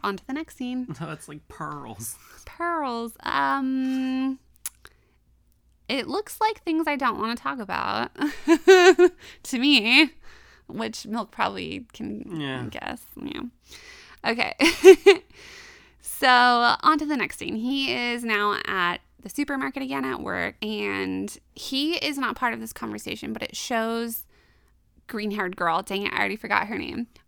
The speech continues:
Speaker 1: Oh, it's the one he likes. That's nice. It shows her. Oh, she has glasses. Okay. We got glasses tag. Found it. Okay. I didn't realize. <laughs> So green-haired girl, the one he likes, is talking with the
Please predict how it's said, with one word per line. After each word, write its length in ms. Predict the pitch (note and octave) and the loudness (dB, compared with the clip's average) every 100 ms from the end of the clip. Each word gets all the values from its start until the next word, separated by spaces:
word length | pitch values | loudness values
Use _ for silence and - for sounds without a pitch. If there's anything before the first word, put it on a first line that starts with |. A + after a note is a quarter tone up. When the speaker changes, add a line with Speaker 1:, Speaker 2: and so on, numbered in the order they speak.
| _ - | _ 2
Speaker 1:
Oh, 680 | G3+ G#3 G#3+ G#3+ G3+ G3+ | 4 4 2 2 0 -2
it's 260 | G#3 G#3+ - | -4 -6 -10
the 340 | G#3+ F#3+ F#3+ | -10 -10 -6
one 180 | A3 B3 | 0 0
he 120 | B3 G#3 | 0 -4
likes. 500 | D#3 - - - - | -8 -12 -16 -18 -14
That's 260 | G#3 G#3 - | -12 -12 -12
nice. 400 | - A3+ - - _ _ - | -12 -12 -14 -16 _ _ -8
It 100 | G#3+ | -4
shows 320 | B3+ C#4 C4+ | -2 -2 -4
her. 140 | B3 - | -6 4
Oh, 120 | A4 | 4
she 140 | G4+ A#4+ | 4 2
has 80 | F#4+ | 2
glasses. 500 | A#3+ G#3+ G#3 - - - | 4 4 2 -12 -8 -4
Okay. 340 | A#3 A3+ - - | -2 -2 -6 -12
We 120 | - G#3 | -10 2
got 200 | G#3 - _ - | 2 2 _ -16
glasses 440 | - G#3 G#3 G#3+ | 6 6 6 0
tag. 440 | - E3 E3 G#3 A3+ C4+ | -4 -2 -2 -4 -12 -12
Found 240 | - F#3 D#3 | 0 0 0
it. 140 | - - - | -8 -8 -6
Okay. 300 | G3+ G3+ - - | -4 -6 -10 -8
I 40 | G3+ | -6
didn't 180 | F#3 | -6
realize. 460 | - - - C4+ - - C#4 - | -10 -12 -10 -12 -6 -4 4 10
<laughs> 280 | F4 F4 - _ - E4 - - - - _ _ _ _ _ | 10 8 0 _ -16 -14 -14 -18 -20 -20 _ _ _ _ _
So 240 | A#3 - A#3 | -8 0 0
green-haired 520 | A#3 C4+ C#4+ D4+ C#4 | 0 -2 0 0 -2
girl, 360 | A#3+ G#3+ G#3 G3+ | 0 2 4 2
the 80 | G3+ | 0
one 160 | G3+ | 0
he 180 | A3+ B3+ | 0 -2
likes, 320 | A#3 G3 G#3+ - | -2 -2 -4 -10
is 120 | A3 | -8
talking 400 | - G3 - G3+ | -2 -2 -2 -8
with 180 | G3 - | -8 -6
the 460 | F#3 - C2 - | -4 -2 -2 -6